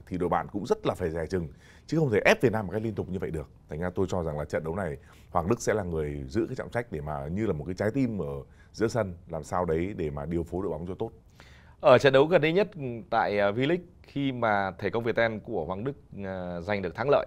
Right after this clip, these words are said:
Speaker 2: trước Công an Hà Nội, thì Hoàng Đức không phải là người chơi nổi bật nhất. Ờ, nhưng cái cách chơi của thể công Việt Ten trong trận đấu đó và một con người, ờ, đã chơi tốt trong trận đấu đó cũng được gọi lên tuyển ở trận đấu này là những sự gợi ý, sự gợi ý về mặt cách tiếp cận, lối chơi,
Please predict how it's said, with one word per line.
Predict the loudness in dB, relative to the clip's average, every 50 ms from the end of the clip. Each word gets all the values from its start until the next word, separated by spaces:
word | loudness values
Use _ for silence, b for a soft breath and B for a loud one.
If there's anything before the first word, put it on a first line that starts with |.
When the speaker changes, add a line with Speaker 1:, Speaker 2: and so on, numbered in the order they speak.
| -4 -8
Speaker 2:
trước | -8 -6
Công | -2 -2
an | -2 -2
Hà | -2
Nội, | -2 -2 -4 -6 -8 -12 b b b b b b b
thì | -2 2
Hoàng | 2 4 4
Đức | 4 2
không | 2 2 2
phải | 4 4
là | 4 2
người | 2 0 0 0
chơi | 2 2 2 2
nổi | 2 0
bật | 0 0
nhất. | 0 -2 -2 -2 b b b b b b b b b b b -18 -12
Ờ, | -8 -6 -4 -2 -2 -2 -2
nhưng | -2 -2 0 0
cái | 0 2
cách | 2 4 8
chơi | 10 12 12 12 10
của | 8 6 4 4 4 2 0
thể | -4 -2
công | -2 -2 0
Việt | 0 0
Ten | 0 -2 -2
trong | -2 -4 -4
trận | -4 -4 -4
đấu | -2
đó | 0 0 0 0 -2 -2 2
và | 4 4 4
một | 6 4 4 4 2 -2 -20 -20 -20 -20 -20 -18 -18 -10 -2
con | 0 0 0 2
người, | 2 2 2 2 0 -4 b b b b b b b b -8
ờ, | -6 -4
đã | 0 2 4 4 4 2 0 2
chơi | 4 8
tốt | 12 12 12 12
trong | 12 6
trận | 2 2
đấu | 0 2
đó | 2 2 2 0 -2 -8 -10 -10
cũng | -2 4
được | 4 6 8
gọi | 8 6 6
lên | 6 2
tuyển | 2 0 0 0 -2 -12
ở | -14 -14 -16 -16
trận | -12 -10 -10
đấu | -8 -6
này | -6 -6 -6 -6 -6 -4
là | -2 0 0 2 2
những | 0 -2 -2 -4
sự | -4 -4
gợi | -2 -2 -2
ý, | -2 -2 -4 -6 -8
sự | -4 -2 0 4
gợi | 4 4
ý | 4 4
về | 2 0
mặt | 0 0 0 -4 -6 -20 -20 -20 -20 -8 0 0
cách | 2 2
tiếp | 4 6
cận, | 6 6 6 6 -4 -20 -20 -20 -16 -8
lối | -4 0 0 2 6
chơi, | 8 8 8 8